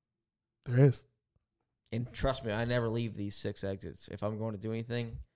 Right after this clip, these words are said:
Speaker 1: What's the
Speaker 2: stay
Speaker 1: farthest exit you go down to then?
Speaker 2: twenty-eight.
Speaker 1: Right by Gibbs.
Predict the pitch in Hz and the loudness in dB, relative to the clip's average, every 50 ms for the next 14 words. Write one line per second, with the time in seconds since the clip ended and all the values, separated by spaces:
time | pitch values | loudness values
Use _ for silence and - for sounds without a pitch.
0 | _ _ _ _ _ - - 175 - - 202 185 - - 180 180 190 180 - - | _ _ _ _ _ 6 6 6 8 8 6 6 6 6 6 6 6 6 6 6
1 | 185 170 160 - 151 147 151 156 147 147 147 151 139 127 120 - 117 101 104 131 | 6 6 6 6 4 6 8 8 8 10 8 8 6 4 0 -2 -4 -4 -4 -6
2 | - - _ _ _ _ _ _ _ _ - - - 113 107 98 92 90 87 80 | -8 -10 _ _ _ _ _ _ _ _ -12 -4 -2 -2 0 0 -2 -4 -4 -6
3 | - _ _ _ _ _ _ _ _ _ _ _ _ _ _ _ _ _ _ _ | -10 _ _ _ _ _ _ _ _ _ _ _ _ _ _ _ _ _ _ _
4 | _ _ - 127 123 - - 117 117 117 117 113 117 120 - - | _ _ -6 -4 0 0 0 0 0 0 0 0 0 -2 -4 -10